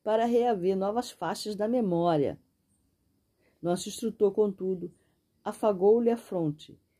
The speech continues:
envolvendo-o em renovadas forças magnéticas, e perguntou: "Onde voltaste a vê-la?"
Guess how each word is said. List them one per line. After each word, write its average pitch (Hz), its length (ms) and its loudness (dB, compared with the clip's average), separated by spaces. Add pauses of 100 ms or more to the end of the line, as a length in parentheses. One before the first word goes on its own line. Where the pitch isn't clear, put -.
(120)
envolvendo-o 185 1080 2 (280)
em 185 80 -6
renovadas 190 720 2
forças - 420 -10
magnéticas, 170 1000 -8 (760)
e 151 80 -14
perguntou: 156 680 -4 (1200)
"Onde 277 420 6
voltaste 208 960 0 (160)
a 185 140 -4
vê-la?" 135 500 -4